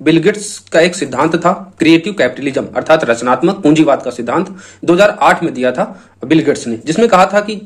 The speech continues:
कोई भी कॉर्पोरेट्स हो उसको अपनी संपदा का पचास प्रतिशत जो है वो समाज को दान कर देना चाहिए,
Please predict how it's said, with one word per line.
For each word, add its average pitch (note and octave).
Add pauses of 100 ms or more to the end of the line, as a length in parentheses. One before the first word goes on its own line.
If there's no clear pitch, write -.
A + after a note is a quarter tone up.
कोई G3
भी G3+
कॉर्पोरेट्स D#3
हो F3+ (260)
उसको G3
अपनी G#3
संपदा E3+
का A2+ (140)
पचास D#3+
प्रतिशत E3
जो C3+
है C3+
वो D#3
समाज A2+
को A3 (100)
दान C#3
कर A#2
देना C3
चाहिए, G#2+